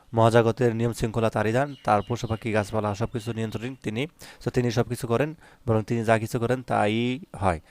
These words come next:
এসব কিছু কু-, যদি একেবারে বেশি, আহ, অর্থাৎ নিয়ন্ত্রণ থাকতো, তবে নানা রকম বিশৃঙ্খলা দেখা দিত। আল্লাহ তাআলা পবিত্র কোরআনে একটা দিতে পারো, অর্থটা,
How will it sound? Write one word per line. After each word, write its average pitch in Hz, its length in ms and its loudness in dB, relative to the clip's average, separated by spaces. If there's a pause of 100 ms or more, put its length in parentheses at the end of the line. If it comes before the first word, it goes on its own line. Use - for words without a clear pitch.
(520)
এসব - 260 4
কিছু 139 220 0
কু-, 135 140 -2
যদি 123 300 0
একেবারে 123 500 0
বেশি, 110 280 -2 (180)
আহ, 110 80 0
অর্থাৎ 104 260 2
নিয়ন্ত্রণ 117 320 -2
থাকতো, - 300 -6
তবে 110 360 0 (240)
নানা 113 160 4
রকম 120 220 -2
বিশৃঙ্খলা 110 400 -2
দেখা 104 180 -4
দিত। 107 200 -4
আল্লাহ 113 280 0
তাআলা 107 300 -2 (120)
পবিত্র 113 280 -6
কোরআনে 110 500 -2
একটা - 200 -8
দিতে 104 220 -4
পারো, 117 240 0 (480)
অর্থটা, 113 440 2